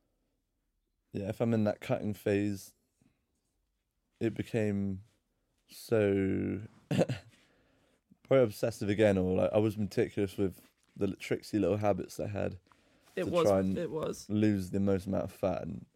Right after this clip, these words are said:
Speaker 1: undercut my calories the most, or put myself in the biggest deficit, which wasn't good 'cause obviously I'm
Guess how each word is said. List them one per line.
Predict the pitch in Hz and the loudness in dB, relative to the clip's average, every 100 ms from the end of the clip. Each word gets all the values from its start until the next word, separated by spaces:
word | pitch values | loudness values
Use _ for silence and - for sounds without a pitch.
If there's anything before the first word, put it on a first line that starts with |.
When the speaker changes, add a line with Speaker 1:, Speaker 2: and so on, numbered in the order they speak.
| 110 | -2
Speaker 1:
undercut | 98 95 - 104 - | 0 0 0 -2 0
my | 92 | -4
calories | - 101 92 92 87 - | -2 0 0 -2 -6 -6
the | 98 | 0
most, | 95 87 87 - | 0 0 -6 -10
or | 85 87 - _ _ _ _ - | -8 -8 -12 _ _ _ _ -4
put | |
myself | 110 98 110 98 | -2 2 2 2
in | |
the | 95 | -2
biggest | 98 98 92 - | 0 0 -2 -4
deficit, | 107 95 104 - 80 - _ _ _ _ _ _ - _ _ _ _ _ _ _ _ | -4 -4 -10 -12 -10 -10 _ _ _ _ _ _ -20 _ _ _ _ _ _ _ _
which | 120 120 | -2 2
wasn't | 123 117 | 2 4
good | 113 - | 2 2
'cause | 107 | -2
obviously | 110 110 107 | -2 2 2
I'm | 101 101 | 2 0